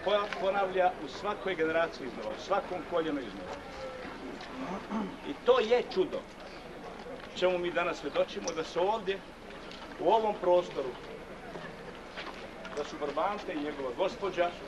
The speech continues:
dobili jednog malog dječaka i da je taj dječak, ovo što kaže dogradonačelnik, ovdje napravio prve male, velike korake svoga. Na sprovodima kažemo:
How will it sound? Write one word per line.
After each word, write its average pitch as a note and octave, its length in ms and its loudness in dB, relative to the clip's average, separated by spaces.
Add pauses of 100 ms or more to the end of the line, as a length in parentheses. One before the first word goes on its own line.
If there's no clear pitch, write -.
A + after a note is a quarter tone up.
(540)
dobili - 280 6
jednog - 260 0
malog D#3+ 360 2
dječaka G3 580 2 (880)
i - 20 -2
da C#3+ 80 4
je - 120 4
taj G3+ 160 8
dječak, F#3 480 4
ovo F3 160 -2
što D3+ 180 -4
kaže D3 260 4
dogradonačelnik, C#3 720 -4 (220)
ovdje G3 280 6
napravio E3+ 580 0 (880)
prve A#3 400 4 (300)
male, G3+ 520 6 (200)
velike F3+ 360 6 (120)
korake E3 360 6
svoga. C#3 320 0
Na D#3 80 4
sprovodima D#3+ 640 6
kažemo: D#3+ 500 6